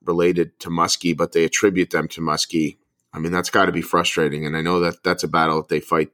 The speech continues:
uh, on a daily basis out there. So I wish those guys luck. Marlon is a great guy. He was a great guest, and, um,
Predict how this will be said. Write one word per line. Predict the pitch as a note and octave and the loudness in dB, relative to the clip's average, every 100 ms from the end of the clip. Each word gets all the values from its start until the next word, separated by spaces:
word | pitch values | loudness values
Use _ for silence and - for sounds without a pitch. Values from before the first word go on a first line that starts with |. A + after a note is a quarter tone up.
| - | -4
uh, | E2 D2 | -2 0
on | - D#2+ | 0 -2
a | |
daily | D#2 D#2+ D#2 | 0 0 0
basis | D#2 D#2 - D2+ | 0 0 -2 -4
out | C2+ | -6
there. | - C2+ | -4 -4
So | - D#2+ D2+ - | -2 -2 -4 -8
I | - - - - - - | -12 -12 -18 -18 -20 0
wish | A#2 C3+ | 2 4
those | B2 G#2 | 2 2
guys | G#2+ G#2+ F#2+ | 2 2 4
luck. | G2+ F2+ - | 2 2 -2
Marlon | G2+ G2+ G2+ G#2 F#2+ | 0 2 4 4 4
is | F#2+ F2+ | 2 0
a | |
great | F#2 F#2+ F#2 | 2 2 4
guy. | F#2 G2 A2 | 2 4 2
He | A2 F#2+ F#2+ | 0 -2 0
was | F2+ E2+ | 0 0
a | |
great | D#2 G2 E2 | 0 0 2
guest, | - F2 A2+ - - | 2 2 0 -6 -8
and, | E2+ E2+ E2 E2 | -2 0 0 0
um, | D#2+ E2 D#2+ D#2+ | 0 2 0 -2